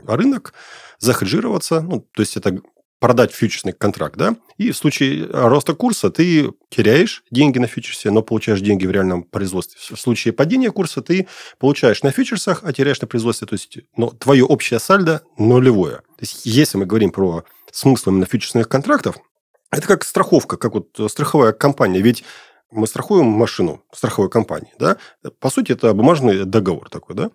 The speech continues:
Это договорённость со страховой компанией. Может ли компания теоретически не выплатить?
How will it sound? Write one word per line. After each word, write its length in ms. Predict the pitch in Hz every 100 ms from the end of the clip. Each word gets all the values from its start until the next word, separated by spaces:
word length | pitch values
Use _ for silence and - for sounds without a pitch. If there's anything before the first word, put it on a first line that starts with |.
| _
Это 260 | 113 - 104
договорённость 580 | 95 107 127 185 160 -
со 200 | - -
страховой 220 | 117 -
компанией. 420 | 110 - 80 - _ _ -
Может 460 | - 127 151 202
ли 160 | 127 101
компания 680 | - 113 107 101 92 90 90 _ _ _ _ _
теоретически 720 | - 131 131 160 - 107 - 101
не 100 | 113
выплатить? 560 | 98 - 80 - -